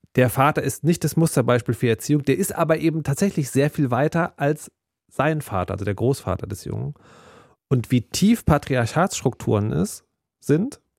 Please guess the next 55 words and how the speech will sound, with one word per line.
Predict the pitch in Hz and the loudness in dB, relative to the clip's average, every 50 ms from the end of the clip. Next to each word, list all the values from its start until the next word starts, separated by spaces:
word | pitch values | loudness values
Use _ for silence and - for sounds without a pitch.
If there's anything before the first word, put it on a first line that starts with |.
| _ _ - | _ _ -4
ne, | 123 123 135 | -2 0 0
also | 120 113 110 110 | 2 0 2 2
wie | 120 | 4
lange, | 113 110 127 165 156 123 117 | 4 4 2 2 0 0 0
wie | 117 | -4
viele | 110 - - 143 143 135 | -2 0 2 2 2 2
Generationen | - 139 127 131 127 123 123 113 - - - - - 135 143 175 202 202 196 190 | 2 2 2 2 2 2 0 -2 -2 -4 -6 0 2 4 4 4 4 2 0 0
die | 180 175 | -2 -2
brauchen, | 147 - 139 135 139 160 156 - 165 | -2 0 0 0 0 0 -2 -4 -4
um | 160 160 156 | -4 -4 -4
sich | 151 151 - - | -6 -6 -6 -4
auszulösen, | - 147 156 - - - 160 151 156 165 170 156 165 156 | -4 -4 -4 -4 -6 -6 -4 -2 -2 -2 -2 -2 -4 -4
ist | 127 135 - | -4 -2 -2
halt | 135 135 - | -4 -2 -2
eine | - 131 143 151 147 139 | -2 -2 0 0 -2 -2
wichtige | 156 143 - - 151 143 131 | -4 -8 -6 -6 -4 -4 -2
Sache, | 139 139 139 151 | -2 -2 -2 -4
die | 135 131 139 | -4 -4 -4
ich | 127 - - | -4 -2 -4
aus | 120 - | -2 -2
der | 127 113 | -2 0
Serie | 113 117 127 151 160 151 | 2 2 2 2 2 0
auch | - - - - | -2 -4 -4 -8
mitnehme. | 160 - - 160 156 156 160 160 _ - - - - - - - - - - | -8 -4 -2 -2 0 0 -2 -4 _ -12 -20 -20 -20 -20 -20 -20 -20 -12 -2
Und | - 117 | 2 2
das | 104 107 | 2 4
andere | 113 131 160 | 2 2 0
ist, | - - | 2 0
man | 143 - | 0 2
kann | 151 147 | 2 0
natürlich | 147 139 - 214 240 - | 0 2 2 0 0 0
schon | - 160 120 | 0 -2 -2
fragen, | - 110 101 104 104 104 110 | 0 0 0 2 2 0 0
ne, | 123 | -2
das | 131 123 | -2 -2
ist | 139 - | 0 0
halt | 147 131 - | 0 2 2
so | 139 | 2
eine | 131 | 2
Mittelstandsfamilie | 135 156 190 - 214 - - 107 101 98 - - 110 110 110 110 117 123 135 160 208 277 - _ _ _ _ _ _ _ _ _ - | 2 2 2 0 -2 -2 0 -2 -2 -2 -2 -2 -2 0 2 0 2 2 2 2 0 0 -4 _ _ _ _ _ _ _ _ _ -2
und | 135 131 139 | -2 0 2
die | 147 - | 2 2
arbeiten | - 143 175 175 147 117 117 - 120 117 | 4 2 2 2 2 0 0 0 -2 -2
halt, | 117 120 120 139 | -2 0 0 -2
um | 131 135 | 0 0
ihr | 135 131 | 0 0
Leben | 151 185 190 147 - | 0 0 -2 -2 -2
zu | - | -4
finanzieren | 98 104 95 92 92 92 - 107 104 113 | -2 0 0 0 0 -2 -2 0 0 0
und | 120 | 0
die | - - | 0 0
arbeiten | 85 - 101 80 78 - - 95 90 | -2 -2 -4 -4 -6 -6 -8 -8 -8
halt | 95 101 - | -8 -6 -2
sehr | - 143 139 | -2 -2 -2
viel. | - - - 156 90 85 - | -2 -4 -2 -2 -2 -4 -6